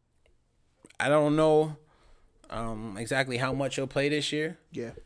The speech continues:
Speaker 1: But he'll probably compete for, he'll probably compete for reps with Ryan Anderson.
Speaker 2: Yeah.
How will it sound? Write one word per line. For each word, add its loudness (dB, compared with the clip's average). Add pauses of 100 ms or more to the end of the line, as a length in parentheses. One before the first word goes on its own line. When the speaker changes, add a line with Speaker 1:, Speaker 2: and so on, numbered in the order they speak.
(120)
Speaker 1:
But -2
he'll 2
probably 2
compete -4
for, -2
he'll -2
probably 0
compete -6
for -4
reps -4
with -6
Ryan -6
Anderson. -12
Speaker 2:
Yeah. -8